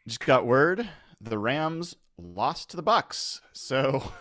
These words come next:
<laughs> that franchise going further down the drain. Uh, love it, love it, love it. Uh, I, I will say this, and we, we say Super Bowl team. I think that it's a little bit,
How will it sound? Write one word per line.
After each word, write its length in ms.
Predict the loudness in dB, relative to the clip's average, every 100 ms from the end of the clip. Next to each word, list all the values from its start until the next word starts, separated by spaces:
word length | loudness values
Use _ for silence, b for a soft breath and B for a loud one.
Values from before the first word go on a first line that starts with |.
| -20
<laughs> 180 | -20 -18
that 340 | 0 2 2 0
franchise 600 | 0 0 0 0 0 -2 -8 -4
going 240 | -2 -2 -8 2
further 520 | 8 8 8 6 4
down 360 | 2 2 2 -2
the 80 | -6
drain. 760 | -4 -4 -2 -4 -6 -6 -6 b b b b b b b 2
Uh, 800 | 8 10 10 10 8 8 6 6
love 320 | 4 4 4
it, 180 | 0 0 0
love 240 | 2 2
it, 100 | 2
love 200 | 2 2
it. 160 | 2 -2 _ 4
Uh, 240 | 6 6 4
I, 240 | 4 4 2 _ _ _ 2
I 100 | 4
will 80 | 4
say 180 | 2 2
this, 260 | 4 4 0
and 160 | -4
we, 140 | -2 -4
we 220 | -4 -4
say 140 | -4
Super 300 | -2 -4 -4
Bowl 220 | 0 0
team. 340 | 0 -6 -6 -6
I 60 |
think 260 | -6 -10 -6
that 120 | -6
it's 160 | -4 -6
a 60 |
little 360 | -4 -4 -2 -2
bit, 420 | 0 0 0 -4